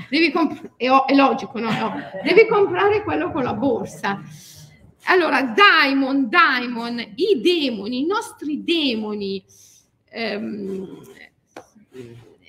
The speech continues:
ne abbiamo fatto qualcosa di, di negativo, mentre i nostri demoni, che poi sono i nostri difetti, i nostri,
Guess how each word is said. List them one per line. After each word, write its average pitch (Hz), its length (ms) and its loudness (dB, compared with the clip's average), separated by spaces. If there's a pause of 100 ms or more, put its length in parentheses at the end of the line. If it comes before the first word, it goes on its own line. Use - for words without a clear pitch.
(100)
ne 349 160 -2
abbiamo 440 360 2
fatto 440 480 0
qualcosa 349 600 -4
di, 247 420 -2
di 269 140 2
negativo, 233 1200 -2 (460)
mentre 277 720 4
i 277 60 2
nostri 339 480 -2
demoni, 214 540 0
che 277 160 -6
poi 381 180 0
sono 277 300 0
i 262 80 2
nostri 269 400 -4
difetti, 220 1120 -4 (760)
i 285 120 2
nostri, 285 800 0